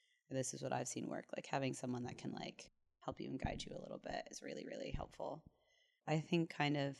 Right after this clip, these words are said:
like, also really considering meeting people where they're at, like, uh, right, like, we were talking last night about your one kid who's advanced and, like, just being, fifth grade is a good age where you can start talking to kids and being like,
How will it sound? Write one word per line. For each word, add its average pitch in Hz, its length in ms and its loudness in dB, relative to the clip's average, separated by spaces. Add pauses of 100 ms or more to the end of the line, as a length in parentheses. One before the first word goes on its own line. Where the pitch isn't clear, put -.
like, - 260 0
also 127 680 4 (500)
really 143 420 6
considering 127 600 6
meeting 120 300 4
people - 360 -2
where 120 140 0
they're 113 240 2
at, - 300 2 (280)
like, - 420 0 (140)
uh, 135 480 4 (460)
right, 139 200 6
like, 131 220 6 (200)
we 151 180 10
were 139 140 8
talking 120 500 2
last 120 240 0
night 120 320 6
about 123 320 2
your 123 160 4
one 117 240 4
kid 120 240 0
who's 123 220 4
advanced 117 680 2 (480)
and, 127 180 8
like, 117 180 6
just - 360 4 (380)
being, 139 300 10
fifth - 280 6
grade 175 200 8
is 156 120 8
a 147 40 6
good 127 280 6
age 117 300 6
where 127 100 2
you 117 100 2
can - 120 0
start - 260 0
talking - 240 -2
to - 60 0
kids - 240 -2
and - 100 -12
being - 220 -4
like, - 160 -2